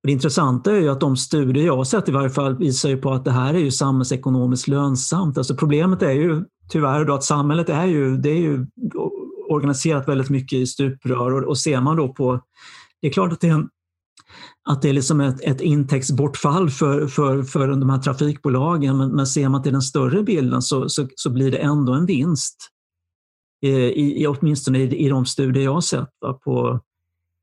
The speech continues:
ja, men i form av att det blir färre bilresor, mindre utsläpp, eh, ja, mindre vägslitage, folk kan sitta och jobba på, i, i bussen snarare än om, istället för, ja, om man nu sitter bakom ratten.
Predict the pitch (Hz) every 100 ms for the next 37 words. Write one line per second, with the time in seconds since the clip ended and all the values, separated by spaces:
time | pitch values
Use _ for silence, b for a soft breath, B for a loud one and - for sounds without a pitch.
0 | - 147 143 143 135 139 127 127 127 135
1 | 127 131 143 131 127 135 143 139 127 123
2 | - 139 135 139 127 123 135 135 - 127
3 | 123 127 _ 139 127 120 120 120 110 _
4 | _ _ _ - 117 135 156 127 123 165
5 | 156 - 139 139 139 147 151 - - 151
6 | 135 135 156 143 139 143 165 123 143 147
7 | 165 151 147 147 131 - 147 135 - 143
8 | 135 147 139 139 147 151 135 - 170 -
9 | 135 135 147 135 135 254 - 151 127 -
10 | _ - - 139 135 127 135 135 135 123
11 | 135 131 127 117 135